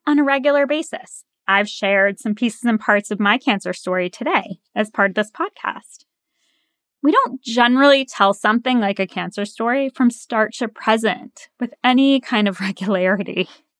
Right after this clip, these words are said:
Yet, when we do, we're sometimes surprised by what comes up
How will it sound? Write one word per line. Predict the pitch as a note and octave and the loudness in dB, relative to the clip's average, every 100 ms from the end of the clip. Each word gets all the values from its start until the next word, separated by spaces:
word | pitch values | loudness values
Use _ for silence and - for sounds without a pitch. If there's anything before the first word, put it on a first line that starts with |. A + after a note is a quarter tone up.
| _ _ _ _ _ _ | _ _ _ _ _ _
Yet, | D#4 F#4+ D4 G#3+ | 0 4 4 2
when | A#3+ C4 B3 | 2 4 4
we | B3+ A3 - | 2 -2 -6
do, | - E4 E4+ G#3+ G3 F#3+ G#3 A3 | -6 -2 0 2 0 -2 -4 -4
we're | B3+ | -6
sometimes | - B3 C#4+ D#4+ E4 | -4 -8 -4 -4 -4
surprised | D#4+ - F#3 F#3+ | -6 -4 -4 -4
by | F#3+ | -4
what | F#3 E3+ | -4 -6
comes | - F#3 F#3+ | -10 -10 -8
up | - - | -10 -14